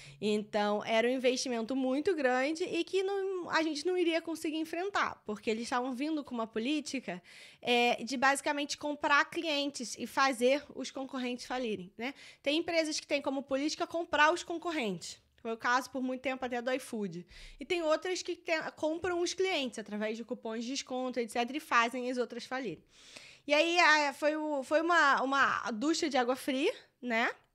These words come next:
E que vários investimentos internacionais que eu tinha conseguido, é, dependiam de ter investimentos nacionais brasileiros.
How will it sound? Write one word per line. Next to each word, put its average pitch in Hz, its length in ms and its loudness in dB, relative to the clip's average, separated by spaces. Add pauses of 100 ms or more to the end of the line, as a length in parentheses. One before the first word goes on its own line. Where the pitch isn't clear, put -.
(600)
E 220 220 -2
que 240 640 0
vários 247 340 6
investimentos 240 800 -2
internacionais 226 640 -4
que - 80 -6
eu 233 60 -6
tinha 254 200 -6
conseguido, 233 560 -6 (400)
é, 233 240 4
dependiam 247 560 2
de 320 120 -2
ter 320 100 -2
investimentos 247 720 -2
nacionais 233 760 -2
brasileiros. 220 800 0